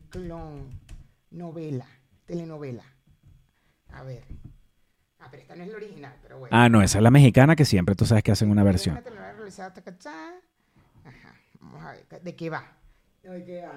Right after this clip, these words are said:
Speaker 1: Eh, primera etapa. Por causa de la muerte repentina de su madre, regresa a vivir a Marruecos con su familia, sin imaginarse que allí encontraría al hombre que es el destino.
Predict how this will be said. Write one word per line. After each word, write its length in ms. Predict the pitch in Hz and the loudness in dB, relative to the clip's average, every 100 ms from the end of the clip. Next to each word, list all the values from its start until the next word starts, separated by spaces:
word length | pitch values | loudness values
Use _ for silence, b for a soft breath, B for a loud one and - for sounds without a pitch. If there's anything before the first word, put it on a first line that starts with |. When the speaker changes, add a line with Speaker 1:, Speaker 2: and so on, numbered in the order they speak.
| 143 | -20
Speaker 1:
Eh, 240 | 185 196 208 | -18 -18 -18
primera 300 | 196 185 196 | -16 -16 -14
etapa. 400 | 214 226 185 - b b - | -14 -16 -16 -20 b b -6
Por 180 | 262 254 | -4 0
causa 300 | 262 277 339 | 0 0 -4
de 60 | |
la 80 | 311 | -6
muerte 240 | 247 240 285 | -6 -6 -6
repentina 480 | 302 233 196 233 | -6 -6 -8 -8
de 60 | 269 | -8
su 120 | - | -8
madre, 1120 | 220 226 240 262 285 294 285 277 277 277 262 | -8 -6 -4 -2 -2 -4 -4 -6 -6 -6 -6
regresa 420 | 208 208 202 226 220 | -6 -4 -4 -4 -4
a 60 | |
vivir 240 | 214 196 214 | -4 -4 -8
a 40 | |
Marruecos 460 | 214 190 202 220 220 | -8 -8 -6 -6 -6
con 120 | 233 | -10
su 100 | 185 | -8
familia, 400 | 175 220 262 254 | -8 -4 -4 -6
sin 140 | 226 | -8
imaginarse 320 | 190 180 185 | -8 -8 -8
que 80 | - | -10
allí 100 | 196 | -10
encontraría 440 | 247 240 208 185 196 | -10 -10 -8 -6 -6
al 240 | 202 208 | -4 -6
hombre 180 | 220 247 | -4 -6
que 80 | 196 | -10
es 60 | |
el 60 | 196 | -10
destino. 540 | 185 - 285 285 285 | -12 -8 -6 -4 -6